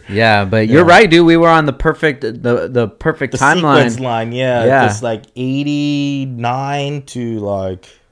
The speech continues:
Speaker 2: ninety-eight, two thousand. That was the crazy time, like, where we got to live our childhood, and then we got to live in the digital era when it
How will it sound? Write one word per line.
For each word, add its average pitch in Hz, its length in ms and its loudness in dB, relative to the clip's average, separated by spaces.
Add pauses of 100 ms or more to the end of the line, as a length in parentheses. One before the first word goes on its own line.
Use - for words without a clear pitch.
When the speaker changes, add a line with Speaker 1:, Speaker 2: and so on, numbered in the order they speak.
(140)
Speaker 2:
ninety-eight, 120 880 -8
two 127 140 -12
thousand. 123 640 -14 (1120)
That 101 200 -8
was 117 240 -8
the 113 140 -14
crazy 104 580 -10
time, 95 420 -10
like, 92 200 -8
where 98 580 -6 (280)
we 104 120 -8
got 107 220 -2
to 110 60 -6
live 107 540 -4
our 101 140 -6
childhood, 123 540 -6
and 110 160 -6
then 110 200 -6
we 107 160 -4
got 107 220 -6
to 107 80 -8
live 107 400 -4
in 107 300 -8
the 104 120 -6
digital 110 440 -8
era 95 360 -6
when 95 300 -10
it 92 180 -14